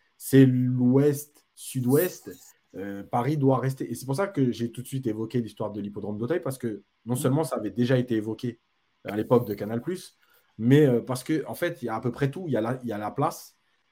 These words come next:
il y a le lieu qui est à cinq cents mètres du Parc des Princes, euh, donc t'es dans le même secteur,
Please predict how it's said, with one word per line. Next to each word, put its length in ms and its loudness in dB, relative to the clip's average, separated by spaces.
il 60 -6
y 60 6
a 60 8
le 120 8
lieu 320 8
qui 160 -4
est 80 0
à 520 -6
cinq 160 -4
cents 160 0
mètres 180 2
du 100 -12
Parc 180 -8
des 100 -6
Princes, 380 -14
euh, 220 -6
donc 200 -8
t'es 100 2
dans 120 6
le 60 4
même 140 4
secteur, 520 -6